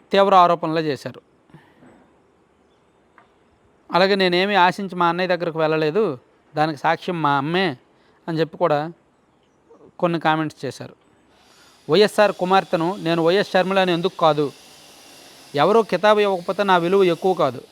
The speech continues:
తక్కువ కాదు. నేను వైఎస్ఆర్ కుమార్తెను అయినప్పుడు వైఎస్ షర్మిల కాకుండా ఎలా ఉంటాను? నా కుమారుడికి వైఎస్ రాజశేఖర రెడ్డి అని పేరు పెట్టుకున్నా. నాకు దు-, చాలా దగ్గర మనిషి కొండా రాఘవరెడ్డి కూడా నేను అడిగి పాదయాత్ర చేశానని మాట్లాడారు. మీ ఆరోపణలు నిజం కాదని నేను ప్రమాణం చేయగలను, మీరు చేయగలరా?"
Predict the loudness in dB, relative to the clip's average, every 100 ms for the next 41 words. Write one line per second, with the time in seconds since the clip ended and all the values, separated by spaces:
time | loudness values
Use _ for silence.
0 | 0 0 2 0 0 -6 -8 -6 -4 0
1 | -2 0 -2 -2 -4 -4 -4 -6 -6 -6
2 | -6 -6 -6 -4 -6 -4 -6 -4 -4 -4
3 | -2 2 2 0 -4 -6 -8 -14 -20 -20
4 | -6 -4 -2 0 2 2 0 0 -2 0
5 | 0 0 -2 -4 -4 -2 -2 -2 -2 -2
6 | -2 -6 -8 -8 -12 -20 -20 -2 0 2
7 | 0 -4 -6 -2 2 4 2 0 -2 -2
8 | -2 -6 -6 -6 0 2 4 4 2 0
9 | -2 0 0 0 -2 -2 -2 0 0 0
10 | -2 -4 -6 -6 -6 -4 -4 -6 -10 -12
11 | -20 _ _ -8 0 2 2 2 -2 -4
12 | -6 -2 -2 0 -4 -2 -2 0 0 -2
13 | -4 -4 -8 -6 -6 -2 -2 -2 -2 -4